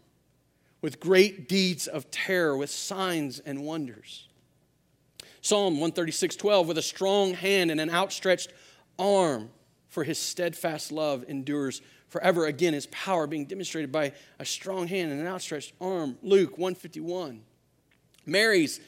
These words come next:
song, like, Mary finds out that she's gonna be carrying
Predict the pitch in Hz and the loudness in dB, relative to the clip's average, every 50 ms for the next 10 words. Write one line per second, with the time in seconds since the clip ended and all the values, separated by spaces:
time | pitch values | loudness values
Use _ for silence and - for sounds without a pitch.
0 | - - - - - 226 226 220 180 156 160 175 175 170 170 180 185 208 226 214 | -18 -10 -4 -2 0 2 2 2 0 0 0 -2 -2 -2 0 2 2 2 2 0
1 | - 226 208 196 190 165 160 180 185 214 208 180 151 - - 208 170 190 185 180 | 0 -2 -2 -2 0 0 0 0 0 -2 -2 -4 -8 -6 -6 -4 -2 -2 -2 -2
2 | 160 - - - 190 185 196 202 214 | -4 -8 -6 -2 0 0 2 0 0